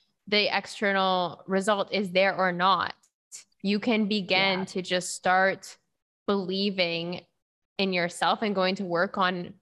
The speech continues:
Speaker 1: filling that Swiss cheese. Like we often talk about,
Speaker 2: Yeah.
Speaker 1: just filling in those little gaps or those voids that are calling for your attention. And then ultimately you feel whole, worthy, and complete. You are magnetic and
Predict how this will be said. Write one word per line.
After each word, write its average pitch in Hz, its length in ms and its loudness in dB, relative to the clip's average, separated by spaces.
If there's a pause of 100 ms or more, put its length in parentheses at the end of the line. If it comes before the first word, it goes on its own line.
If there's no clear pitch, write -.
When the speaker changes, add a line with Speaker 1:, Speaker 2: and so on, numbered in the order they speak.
(360)
Speaker 1:
filling 240 240 2
that 233 200 0
Swiss 226 260 -2
cheese. 208 380 -4
Like 196 160 0
we 226 140 2
often 202 260 0
talk 190 180 0
about, 190 240 0
Speaker 2:
Yeah. 180 100 0
Speaker 1:
just - 140 -10
filling 208 340 2
in 202 120 0
those 190 240 0
little 190 220 2
gaps 180 380 -2
or 185 40 -6
those 185 220 0
voids 202 460 0
that 175 100 0
are 175 80 0
calling 185 400 -2
for 185 100 -6
your 175 140 0
attention. 247 840 -2 (720)
And 208 180 0
then 208 200 4
ultimately 208 1040 0 (340)
you 196 220 -2
feel 202 760 0
whole, 185 280 0
worthy, 185 300 2
and 175 100 -4
complete. 180 640 -6 (320)
You 196 160 2
are 175 200 4
magnetic 185 760 0 (580)
and 185 580 0